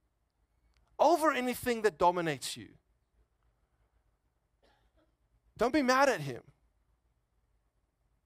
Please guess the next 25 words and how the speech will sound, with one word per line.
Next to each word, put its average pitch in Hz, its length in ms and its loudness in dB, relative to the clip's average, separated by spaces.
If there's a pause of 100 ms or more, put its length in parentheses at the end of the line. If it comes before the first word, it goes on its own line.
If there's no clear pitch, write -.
(140)
Ask - 260 -6
him 226 140 -10
to - 80 -10
help - 320 -6
you. - 80 -20 (1040)
Ask 190 240 -4
him 208 60 -16
to - 80 -16
say, - 120 -10
"All 160 140 -6
right, 180 160 -4 (100)
pray 202 180 -6
with 220 220 -12
me. - 140 -20 (720)
Let's 180 160 -4
take 247 240 -4
this 202 160 -8
journey 139 400 -6 (280)
of 139 180 0
growth," 156 340 0
because 165 240 0 (180)
growth 190 380 4
is 185 260 0
our 160 280 2
pursuit. 156 480 -4